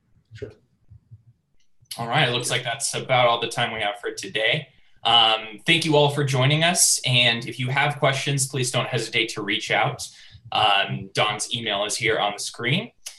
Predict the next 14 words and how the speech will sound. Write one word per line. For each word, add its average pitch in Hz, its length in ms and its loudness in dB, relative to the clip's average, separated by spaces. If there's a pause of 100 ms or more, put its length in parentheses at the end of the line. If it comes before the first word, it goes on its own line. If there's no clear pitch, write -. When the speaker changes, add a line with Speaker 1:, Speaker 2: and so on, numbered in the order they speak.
(400)
Speaker 2:
And, 127 460 2
um, 117 480 4
as 131 260 2
always, 131 320 6
this 135 200 -2
live 113 200 2
session 117 340 -2
will 104 120 -6
be 107 160 -4
available 104 480 -2
on 104 120 -2
our 98 160 -6
YouTube 101 340 -8
channel, 107 520 -4